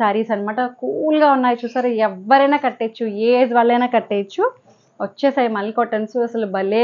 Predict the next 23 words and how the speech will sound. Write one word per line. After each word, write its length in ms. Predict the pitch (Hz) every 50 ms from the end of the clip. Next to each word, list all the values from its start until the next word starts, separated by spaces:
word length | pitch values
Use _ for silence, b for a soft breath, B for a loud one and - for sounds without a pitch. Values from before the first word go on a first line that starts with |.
| 247 247 240
తేలిగ్గా 440 | 220 208 214 220 220 208 233 254 254
ఉన్నాయి 180 | 240 240 240 247
చూడండి, 240 | 226 220 220 220 208 196
ఎంత 280 | 214 220 - _ _ 262 247 226
మెత్తగా, 460 | 208 - _ _ _ - 247 247 262 254 233
ఎంత 200 | 233 233 226 - 262 247
స్మూత్గా 480 | - 247 226 226 226 226 226 254 247 240 233 220
ఉన్నాయో. 340 | 214 208 190 196 233 330 466 b b b b b b
అసలు 180 | b - 226 226 - -
చక్కగా 340 | 240 - - _ 277 262 294 285
ఉంది 120 | 254 240 214 233
చూడండి, 300 | 220 214 208 208 208 240 247
అసలు 160 | 247 247 214 208
ఈ, 80 | 208 202 - - 220
ఈ 20 | 220 220 _
పట్టుకునే 480 | 196 196 - - _ - 254 247 247 247 247 208
holding 420 | 226 220 220 220 233 247 254 254 240
విధానంలోనే 480 | 226 220 226 226 226 233 233 233 254 262 247
మీకు 100 | 247 - 220
తెలిసిపోతుంది. 640 | 202 196 - _ - 220 214 214 196 185 226 320 494 508 - _ _ _ _ _ _ _ _ _ _ _ _ -
చక్కగా 320 | - - _ 226 226 247 240
ఉంది. 120 | 220 208 208 220
ఇంకా 120 | 226 262